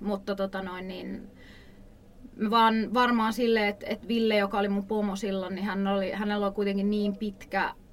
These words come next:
ää, tausta jalkapallossa. Ja sit me käytiin aina Villen kanssa tosi hyviä niinku keskusteluita ylipäätään futiksesta. Ja sitä kautta niinku todettiin, että okei, et ei, et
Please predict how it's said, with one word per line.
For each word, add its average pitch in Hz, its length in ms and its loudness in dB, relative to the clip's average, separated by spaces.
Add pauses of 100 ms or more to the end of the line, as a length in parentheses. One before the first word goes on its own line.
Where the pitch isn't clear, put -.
(160)
ää, 185 460 -2
tausta 196 400 2
jalkapallossa. 196 800 -4 (720)
Ja 202 80 -4
sit 196 140 -8
me 196 80 0
käytiin 196 300 4
aina 190 140 2
Villen 185 280 2
kanssa 185 300 -2
tosi 185 380 -4 (240)
hyviä 175 260 -2
niinku 170 380 -8 (120)
keskusteluita 185 720 -4
ylipäätään 196 580 4
futiksesta. 196 600 -8 (680)
Ja 196 100 0
sitä 196 220 2
kautta 190 300 -2
niinku 180 180 -6
todettiin, 196 380 -8
että - 120 -8
okei, 185 280 -2
et 190 120 -8
ei, 185 260 -2
et 196 140 -12